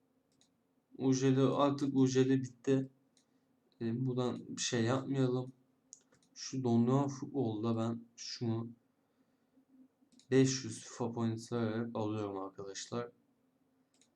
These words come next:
Evet, bakalım. İki verdi. Yüz yirmi dokuz verdi. On dokuz verdi. İki yüz de baston şekeri verdi.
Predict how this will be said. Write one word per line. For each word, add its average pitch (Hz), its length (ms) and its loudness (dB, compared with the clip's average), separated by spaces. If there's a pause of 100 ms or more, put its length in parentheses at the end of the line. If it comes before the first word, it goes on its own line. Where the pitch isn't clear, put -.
(460)
Evet, 117 200 -10
bakalım. 117 600 -4 (120)
İki - 320 -2
verdi. 113 680 0 (680)
Yüz 117 220 -4
yirmi 123 140 0
dokuz 127 380 -2
verdi. 131 580 0
On 160 320 0
dokuz 139 440 -2
verdi. 113 520 -2 (1600)
İki - 200 -12
yüz 117 220 -4
de 120 140 2
baston 113 420 -2
şekeri 107 440 -6
verdi. 98 520 -8